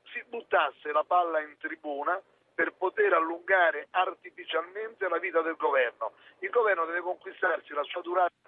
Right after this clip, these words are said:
sul campo, se fa cose buone, non perché non c'è la legge elettorale da applicare. Quindi non mi piacciono questi accenni. Ieri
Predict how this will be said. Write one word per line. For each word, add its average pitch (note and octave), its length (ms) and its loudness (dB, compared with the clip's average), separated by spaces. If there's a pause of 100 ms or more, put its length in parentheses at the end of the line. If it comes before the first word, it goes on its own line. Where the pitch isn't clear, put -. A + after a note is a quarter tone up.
sul D#4 220 -18
campo, C#3+ 560 0 (280)
se E3 120 -8
fa E3 200 2
cose D3+ 340 -2
buone, C#3 500 0 (320)
non B3 240 0
perché F3+ 560 0
non D#3 160 -6
c'è E3+ 380 2
la D3+ 180 4
legge D#3 520 -4
elettorale D3+ 600 2 (180)
da C#3+ 120 -4
applicare. A2+ 580 -6 (340)
Quindi F#3 240 -12
non G3+ 140 0
mi G3+ 100 -12
piacciono C#3+ 480 2
questi D3 280 -8
accenni. G3 520 -4
Ieri E3+ 340 -4